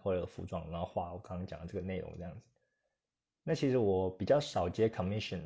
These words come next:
就是，呃，我想，我知道我未来会有，会有一天可能会接 commission，但是可能不是现在，因为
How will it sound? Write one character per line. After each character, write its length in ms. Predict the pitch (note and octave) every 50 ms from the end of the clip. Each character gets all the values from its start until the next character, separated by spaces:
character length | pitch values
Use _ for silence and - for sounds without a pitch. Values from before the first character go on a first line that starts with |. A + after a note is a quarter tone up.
| - - - -
就 120 | - G#2
是， 380 | G#2 A2+ G#2 G2 F2+ F2+ F2+ - - _ _ _ _ _ _ _ _ _ _ _ _
呃， 180 | - F#2+ F2 D#2+
我 120 | A2 C3+
想， 260 | C#3+ D3 A2+ F#2 F2+ - -
我 60 | A#2+
知 100 | D3 F#3+
道 140 | F#3+ F3 A#2+
我 140 | G2 F#2+
未 100 | A#2 C#3
来 100 | A#2+ G2+
会 140 | G2 - B2
有， 180 | G2 E2+ D#2+ - - - -
会 100 | C3+ A#2
有 80 | G2
一 60 | G2
天 200 | G2 A2+ G#2+ G#2
可 100 | G2+ -
能 100 | F2+ F2
会 100 | G#2 G#2+
接 180 | G2 - G2+ G2+
commission， 500 | G2 - E2+ F2 F#2+ F#2 - - F2+ G2
但 100 | G#2+ G#2+
是 260 | G2+ A2 G#2 G2 F#2
可 100 | - -
能 120 | F#2 F2+ F2+
不 60 | G2
是 80 | A#2
现 240 | A#2 - B2 G2+ F#2+
在， 200 | F#2+ A2+ G#2+ - -
因 100 | A2+ B2
为 280 | C3 B2+ A#2 A#2 -